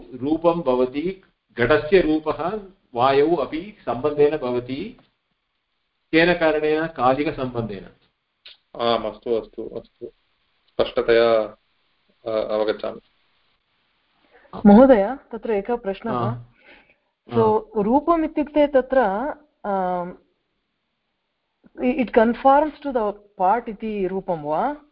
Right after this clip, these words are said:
Speaker 3: आ, it takes
Speaker 1: न,
Speaker 3: on
Speaker 1: न,
Speaker 3: the
Speaker 1: नी-, नीलः घटः इति पश्यतु।
Speaker 3: हा, तत्र एव
Speaker 1: तत्र
Speaker 3: मम स-, आ, I am not able to, तत्र रूपम्, आ, अवगच्छामि, तत्र प्रतियोगिता भिन्नः अस्ति इति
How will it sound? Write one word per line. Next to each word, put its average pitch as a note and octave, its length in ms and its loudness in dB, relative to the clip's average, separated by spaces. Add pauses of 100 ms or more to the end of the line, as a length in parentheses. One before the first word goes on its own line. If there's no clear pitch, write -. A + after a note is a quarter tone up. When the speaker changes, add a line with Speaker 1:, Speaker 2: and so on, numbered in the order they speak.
(120)
Speaker 3:
आ, E3+ 180 -4
it F3 120 -2 (180)
takes G#3+ 260 0
Speaker 1:
न, A3 40 4
Speaker 3:
on F3 160 6
Speaker 1:
न, B2+ 240 4
Speaker 3:
the - 60 -6
Speaker 1:
नी-, D3 540 -2
नीलः D3+ 480 2
घटः C3 380 0
इति C3 200 -4
पश्यतु। A2+ 440 -10 (580)
Speaker 3:
हा, B3+ 100 6
तत्र C4 320 -2
एव D#4+ 160 0
Speaker 1:
तत्र B3+ 160 2
Speaker 3:
मम B3+ 380 -2
स-, G3 600 -4 (280)
आ, E3 360 -4 (200)
I G3 120 0
am G#3+ 120 -4
not A#3 440 0
able G#3+ 260 -2
to, E3 200 0 (880)
तत्र C#4 560 6
रूपम्, D#4 540 -2 (160)
आ, A3 80 0
अवगच्छामि, C4 840 -2
तत्र G3 320 -2
प्रतियोगिता B3 800 0
भिन्नः A3+ 540 0
अस्ति A3+ 360 -4
इति A3+ 520 -2